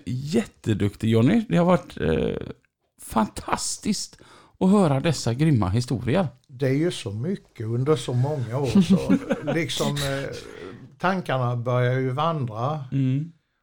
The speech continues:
Speaker 2: Och det är ju så böckerna har kommit till. Eh,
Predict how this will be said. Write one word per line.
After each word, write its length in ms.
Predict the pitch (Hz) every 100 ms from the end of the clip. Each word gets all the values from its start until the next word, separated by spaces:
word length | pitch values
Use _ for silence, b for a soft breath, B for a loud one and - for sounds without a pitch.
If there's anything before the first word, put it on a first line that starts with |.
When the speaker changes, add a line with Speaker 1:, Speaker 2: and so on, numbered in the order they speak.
| _
Speaker 2:
Och 160 | - 143
det 80 | 151
är 60 |
ju 100 | 156
så 280 | 139 143 131
böckerna 600 | 135 165 123 - 127 147
har 120 | 160
kommit 480 | 165 165 143 135 127
till. 380 | 127 110 117
Eh, 60 | -